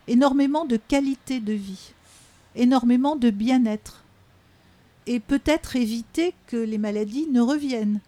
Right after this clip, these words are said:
ne récidivent. Et dans les maladies chroniques évolutives, de les faire s'endormir, parce qu'il y a beaucoup de maladies,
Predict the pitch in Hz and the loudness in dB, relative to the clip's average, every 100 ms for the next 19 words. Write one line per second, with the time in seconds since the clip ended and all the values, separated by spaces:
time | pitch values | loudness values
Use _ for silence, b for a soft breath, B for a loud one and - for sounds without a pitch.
0 | - 220 226 214 - 277 247 240 214 185 | -4 -2 0 -2 -6 -8 -8 -8 -8 -12
1 | - _ _ _ _ _ _ _ _ _ | -16 _ _ _ _ _ _ _ _ _
2 | _ B B B B 208 233 277 269 269 | _ B B B B -2 0 0 0 0
3 | 254 220 214 - 233 214 226 - - - | -2 -2 -6 -6 -2 0 -2 -6 -18 -20
4 | - 226 196 202 202 - 359 403 220 202 | -16 -10 -8 -8 -10 -10 -6 -6 -8 -12
5 | _ b b b b - 208 233 220 214 | _ b b b b -10 -2 -2 -2 -4
6 | - - 359 - - 294 285 285 277 247 | -6 -6 -6 -6 -8 -4 -2 -2 0 0
7 | 247 - 202 - 214 202 190 240 - 233 | -2 -4 -8 -4 -2 -2 -4 -6 -4 -4
8 | 220 202 190 190 190 233 | -4 -4 -6 -6 -8 -8